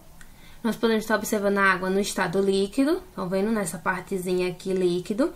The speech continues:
no seu estado sólido, aqui nesse iceberg,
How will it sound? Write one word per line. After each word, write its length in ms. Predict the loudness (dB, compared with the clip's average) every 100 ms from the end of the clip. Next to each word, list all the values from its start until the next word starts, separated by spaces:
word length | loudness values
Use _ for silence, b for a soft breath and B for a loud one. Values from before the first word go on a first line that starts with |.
| B B B
no 140 | 2 4
seu 180 | 6 4
estado 440 | 4 2 2 0
sólido, 720 | -2 2 4 6 4 2 2 0 B B
aqui 240 | -8 -4 -2
nesse 280 | 0 0 -2
iceberg, 800 | -2 -4 0 2 2 2 -4